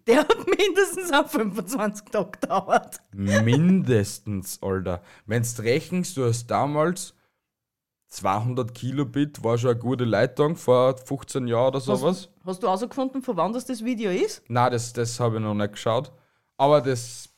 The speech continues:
Speaker 2: packen wir alles einfach in die Beschreibung, da
Speaker 1: Genau.
Speaker 2: kann jeder selber nachschauen. Aber eben, damit wir zur Rechnung kommen, zweihundert Kilobit runterladen, also runterladen, Download-Speed, und eine Datei, was zwei M B groß war, haben damals schon drei Minuten gedauert oder sowas.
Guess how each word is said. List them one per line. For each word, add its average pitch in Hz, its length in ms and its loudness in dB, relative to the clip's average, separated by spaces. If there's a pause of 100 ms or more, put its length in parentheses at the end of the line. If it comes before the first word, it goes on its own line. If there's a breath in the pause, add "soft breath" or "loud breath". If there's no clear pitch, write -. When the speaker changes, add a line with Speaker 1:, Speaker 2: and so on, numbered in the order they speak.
Speaker 2:
packen 120 320 -4
wir 107 80 4
alles 107 160 4
einfach 101 220 -2
in 101 100 -2
die 92 60 -4
Beschreibung, 98 380 0
da - 60 2
Speaker 1:
Genau. 185 160 4
Speaker 2:
kann 92 100 0
jeder 92 240 -2
selber 113 260 0
nachschauen. 110 460 -2 (400 soft breath)
Aber 123 300 2
eben, 143 280 0
damit 120 380 -2
wir 123 120 -2
zur 117 220 -6
Rechnung 117 340 -6
kommen, 113 480 -6 (460 soft breath)
zweihundert 143 560 -2
Kilobit 151 760 -4 (240)
runterladen, 120 680 4 (160)
also 101 220 -2 (200)
runterladen, 101 880 -2
Download-Speed, 104 880 -6 (520)
und 120 180 0
eine 120 100 4
Datei, 117 440 2
was 113 260 0
zwei 113 340 0
M 110 140 -4
B 127 180 0
groß 98 420 -4
war, 123 280 0
haben 107 200 -2
damals 117 380 0
schon 95 220 -8
drei 92 200 -4
Minuten 92 440 -2
gedauert 87 280 -4
oder 90 160 -8
sowas. 85 380 -10